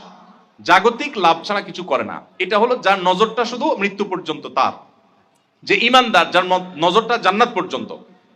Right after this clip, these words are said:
যার নজরটা আরো অনেক গভীরে, যারা অনেক দূরে, যে এত কাছে শুধু দেখে না, অনেক দূরেও দেখতে পায়, সেই ইমানদার তার শুধুমাত্র "আমি জাগতিকভাবে কি পেলাম", এটাতে হিসাব করবে না। আপনি কাউকে দুইশো টাকা লোন দিয়েছেন, এই লোনটা সে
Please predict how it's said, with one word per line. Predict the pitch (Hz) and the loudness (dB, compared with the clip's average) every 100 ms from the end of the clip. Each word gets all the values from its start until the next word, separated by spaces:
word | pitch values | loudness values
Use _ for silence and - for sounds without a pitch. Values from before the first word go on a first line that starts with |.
| - | 0
যার | 185 | 2
নজরটা | 202 220 226 233 | 2 2 4 4
আরো | 220 | 4
অনেক | 220 170 | 0 0
গভীরে, | 202 240 151 - | 2 2 0 2
যারা | 190 | 2
অনেক | 214 220 170 | 4 0 -6
দূরে, | 170 247 151 | -2 0 0
যে | 185 | 0
এত | 185 | -2
কাছে | 208 208 - | -2 -2 0
শুধু | 233 247 | 0 2
দেখে | 214 202 | 2 2
না, | 185 | -2
অনেক | 190 170 | -2 -2
দূরেও | 226 311 | 2 4
দেখতে | 220 - 190 | 4 2 0
পায়, | 151 147 180 269 - - _ _ _ | 2 4 4 0 -4 -20 _ _ _
সেই | - 254 - | -2 -2 0
ইমানদার | 220 247 294 247 208 247 - - _ _ | 0 2 4 4 6 4 0 -16 _ _
তার | 190 185 202 - - - | 4 4 4 -2 -14 -8
শুধুমাত্র | - 220 233 220 214 | -4 0 0 0 -2
"আমি | 208 202 | -4 2
জাগতিকভাবে | 185 196 233 214 214 | 2 2 0 0 -2
কি | 214 208 | -2 -6
পেলাম", | 196 190 | -6 -6
এটাতে | 190 196 | -6 -10
হিসাব | 202 202 | -10 -8
করবে | 170 131 | -8 -8
না। | 95 | -2
আপনি | 87 165 208 | 0 0 0
কাউকে | 202 196 233 240 _ _ _ _ _ _ _ | 0 0 -4 -8 _ _ _ _ _ _ _
দুইশো | - 202 220 | -6 -2 0
টাকা | 214 202 | 0 2
লোন | 226 202 | 2 2
দিয়েছেন, | 139 98 - 95 - - _ _ | -4 -6 -10 -18 -20 -20 _ _
এই | 190 220 | 2 4
লোনটা | 254 262 233 | 4 4 0
সে | 233 180 | 0 -2